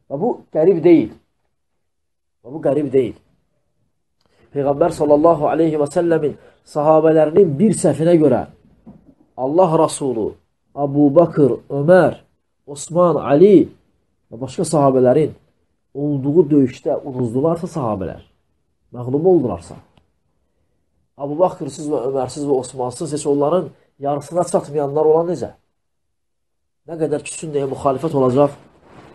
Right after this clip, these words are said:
sünnəyə ziddi olacaq, heç vaxt, heç vaxt birliyi olmayacaq. Heç vaxt da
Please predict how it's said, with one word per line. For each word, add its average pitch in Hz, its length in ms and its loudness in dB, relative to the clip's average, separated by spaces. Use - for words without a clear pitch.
sünnəyə 151 460 2
ziddi 131 400 2
olacaq, 156 400 4
heç 185 160 -2
vaxt, - 240 -4
heç 190 200 2
vaxt 170 280 -2
birliyi 147 260 2
olmayacaq. 131 420 -2
Heç 170 220 -8
vaxt 151 300 -4
da 127 160 2